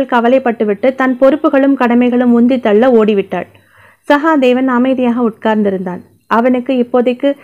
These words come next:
அறிமுகமான மோனிகாவையும் சிவகாமியும் தவிர அங்கு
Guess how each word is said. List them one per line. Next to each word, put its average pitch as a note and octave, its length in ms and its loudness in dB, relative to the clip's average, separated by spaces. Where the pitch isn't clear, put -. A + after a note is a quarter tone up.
அறிமுகமான C4 680 0
மோனிகாவையும் B3 800 0
சிவகாமியும் A#3+ 600 0
தவிர G3+ 400 -4
அங்கு B3 380 2